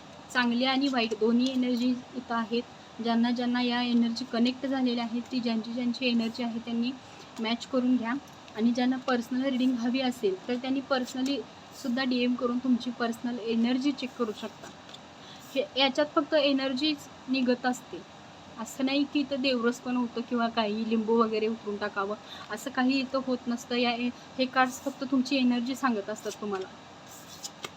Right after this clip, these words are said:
दुसरं काही नाही आहे. हे एनर्जी फक्त एवढी सांगत असतात की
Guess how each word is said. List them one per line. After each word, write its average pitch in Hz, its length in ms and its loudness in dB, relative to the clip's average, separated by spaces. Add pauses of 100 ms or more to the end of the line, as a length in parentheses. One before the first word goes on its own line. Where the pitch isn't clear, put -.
(480)
दुसरं 240 240 -4
काही 247 300 4
नाही 226 240 4
आहे. 190 200 -4
हे 233 100 2
एनर्जी 233 360 2
फक्त 254 260 -4
एवढी 247 280 2
सांगत 247 360 -2
असतात 240 300 -4 (120)
की 294 160 2